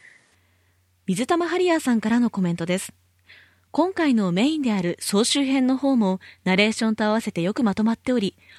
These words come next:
初めて本作に触れる人にもわかりやすい内容だったのではないかと思います。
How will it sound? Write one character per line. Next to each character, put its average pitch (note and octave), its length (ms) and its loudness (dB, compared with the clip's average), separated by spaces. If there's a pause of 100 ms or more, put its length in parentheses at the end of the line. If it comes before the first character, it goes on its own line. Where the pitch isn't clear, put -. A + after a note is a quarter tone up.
(140)
初 G#3 240 0
め E4+ 120 -2
て A3 120 0
本 B3 220 0
作 A3+ 240 -2
に E3+ 120 2
触 F3+ 120 -4
れ F#3 80 2
る G#3+ 100 2
人 B3 180 -4
に A3 100 2
も E3+ 200 -2
わ E3+ 120 -2
か A3 100 -2
り A#3 100 2
や C4+ 120 0
す - 100 -4
い D4+ 100 2
内 A3+ 220 2
容 A3+ 100 0
だ A#3 100 -2
っ A#3 40 -8
た A3+ 140 -4
の G3+ 80 0
で G3 80 0
は F3 120 0
な F#3 120 0
い F#3+ 40 0
か F#3+ 120 -4
と E3+ 100 -2
思 E3 180 -4
い E3+ 60 -2
ま F3 120 0
す。 - 160 -12